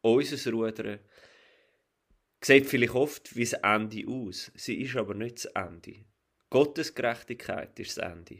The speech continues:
wo wir darauf hoffen und wo wir auch doch aktiv darauf hingehen. Aber eben nicht wie Kreuzritter, sondern so, wie es der Psalmist auch noch sagt. "Dem Verwaisten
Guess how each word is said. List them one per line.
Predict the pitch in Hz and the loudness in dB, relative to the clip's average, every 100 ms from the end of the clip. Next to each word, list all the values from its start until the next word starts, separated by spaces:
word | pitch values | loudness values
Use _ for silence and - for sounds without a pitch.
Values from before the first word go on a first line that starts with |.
| - - | -16 -8
wo | 98 | -6
wir | 92 | -6
darauf | 104 92 104 | -6 -6 -4
hoffen | 120 - - - - - | -6 -6 -16 -18 -20 -18
und | - 98 | -12 -4
wo | 101 98 | -2 -2
wir | 95 | -4
auch | - 92 90 - - | -4 -6 -10 -10 -2
doch | 120 135 - - _ _ | 0 -2 -12 -20 _ _
aktiv | 104 123 - - 92 - _ - | 0 0 -10 -12 -14 -14 _ -12
darauf | 101 | -10
hingehen. | - 110 117 95 85 - - _ _ - - - - _ _ _ _ | -8 -8 -6 -8 -10 -16 -20 _ _ -20 -20 -20 -20 _ _ _ _
Aber | 107 107 110 | 2 4 4
eben | 104 95 | 4 2
nicht | 107 120 | 0 0
wie | 113 | -6
Kreuzritter, | - 107 127 135 - 131 127 - 139 127 | -4 -4 -4 -4 -4 -4 -6 -12 -14 -14
sondern | - 104 101 92 | -6 -4 -4 -4
so, | - 101 117 135 - _ | -2 0 -2 -4 -16 _
wie | 107 | -12
es | - | -10
der | 95 | -12
Psalmist | - 95 95 95 98 - - | -4 -4 -4 -6 -8 -12 -12
auch | 92 92 | -8 -8
noch | 113 | -8
sagt. | - 85 101 101 _ - _ _ _ _ _ _ _ _ _ | -6 -8 -10 -18 _ -20 _ _ _ _ _ _ _ _ _
"Dem | 107 107 | 2 2
Verwaisten | - 98 92 92 120 - - 92 87 | -2 -4 -2 -2 -4 -6 -12 -14 -14